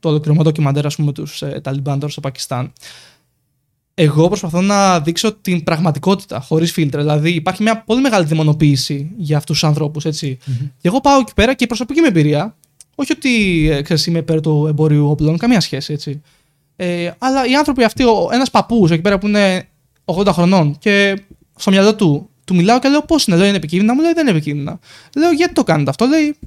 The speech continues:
Speaker 1: λέει, «Για να βάλω φαγητό στο τραπέζι, να υποστηρίξω την οικογένειά μου». Και εμένα μου ήταν, ήταν απίστα-, απίστευτα φιλική και τσάι μου έδωσαν και,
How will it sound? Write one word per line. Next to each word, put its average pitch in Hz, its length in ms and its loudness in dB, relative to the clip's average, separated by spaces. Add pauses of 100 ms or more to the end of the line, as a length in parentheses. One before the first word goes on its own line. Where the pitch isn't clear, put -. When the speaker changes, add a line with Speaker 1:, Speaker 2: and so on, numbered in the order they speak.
Speaker 1:
λέει, 311 180 2
«Για 277 120 0
να 247 140 4
βάλω 240 640 2
φαγητό 208 320 0
στο - 100 -6
τραπέζι, 240 420 -2
να 254 140 0
υποστηρίξω 254 420 -6
την 233 100 -2
οικογένειά 226 420 4
μου». - 200 -4 (360)
Και - 100 -2
εμένα 185 320 2
μου 226 80 2
ήταν, 311 140 -4 (120)
ήταν 311 140 0
απίστα-, 302 240 -2
απίστευτα 302 300 0
φιλική 151 320 2
και 151 120 -4
τσάι 196 220 2
μου 160 100 2
έδωσαν 233 460 0
και, 220 360 0